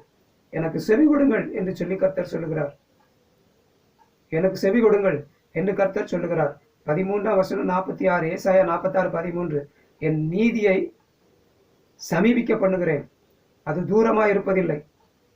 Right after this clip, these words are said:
இனி அது தூரமாய் இருப்பதில்லை. என் ரட்சிப்பு தாமதிப்பதில்லை, தாமதிப்பதும் இல்லை. நான் சீயோனில் ரட்சிப்பையும் இஸ்ரவேலுக்கு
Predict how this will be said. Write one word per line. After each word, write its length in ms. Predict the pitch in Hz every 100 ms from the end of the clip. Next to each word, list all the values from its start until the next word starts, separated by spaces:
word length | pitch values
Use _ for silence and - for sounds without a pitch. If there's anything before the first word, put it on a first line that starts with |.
| _ _
இனி 180 | - 233
அது 140 | 220 202
தூரமாய் 420 | 196 220 208 208
இருப்பதில்லை. 440 | 196 208 190 151 - - _ _ _ _
என் 160 | 175 165
ரட்சிப்பு 500 | 196 196 - - 220 - - _
தாமதிப்பதில்லை, 800 | - 185 196 190 190 185 156 139 - _ _ _ _ _
தாமதிப்பதும் 640 | 156 190 196 190 190 190 165
இல்லை. 140 | 147 139 _ _ _ _
நான் 240 | - 165 302 - _ _ -
சீயோனில் 600 | - 196 226 226 233 185
ரட்சிப்பையும் 560 | 190 240 - 180 156 143 _ _ _ _ _ _ _ _ _ _ -
இஸ்ரவேலுக்கு 720 | 160 233 226 220 214 220